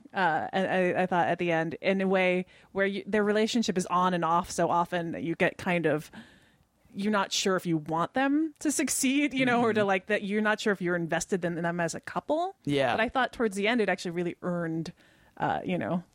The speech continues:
Speaker 1: them a-, as, as a pair that really loved each other.
Speaker 2: I agree. And they have, they do have a, a few very strong and very intense scenes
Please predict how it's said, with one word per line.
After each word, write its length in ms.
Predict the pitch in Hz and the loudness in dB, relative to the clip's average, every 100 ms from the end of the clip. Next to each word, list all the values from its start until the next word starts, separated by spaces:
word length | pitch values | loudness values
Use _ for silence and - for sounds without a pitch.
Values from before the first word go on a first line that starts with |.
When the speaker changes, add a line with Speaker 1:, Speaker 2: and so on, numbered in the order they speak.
| - | 2
Speaker 1:
them 460 | 190 175 170 175 - | 4 4 2 -2 0
a-, 40 | |
as, 420 | 160 - 175 170 | 0 4 4 2
as 180 | - 175 | 0 0
a 60 | 175 | 0
pair 300 | - 156 139 | -2 -2 -2
that 140 | 131 | -2
really 200 | - 135 | -4 -4
loved 200 | 82 73 | -4 -6
each 140 | - - | -8 -12
other. 300 | - - 196 _ | -4 -4 -4 _
Speaker 2:
I 60 | 151 | 0
agree. 340 | 147 135 147 127 | 0 2 0 2
And 80 | 143 | 2
they 80 | |
have, 260 | 151 147 143 | 2 0 0
they 100 | 151 | -2
do 160 | 151 185 | 2 2
have 220 | 165 127 | 2 2
a, 180 | 127 120 - _ _ | 0 0 -12 _ _
a 60 | 135 | -8
few 360 | - 147 135 120 | -4 0 0 0
very 440 | 117 131 131 123 | 0 2 2 0
strong 460 | - - 147 127 117 | -6 -6 0 0 0
and 80 | 117 | -2
very 240 | 147 147 | 0 0
intense 480 | 127 123 139 135 120 | -2 -4 0 0 0
scenes 580 | - 135 123 113 113 | -2 0 0 -2 -4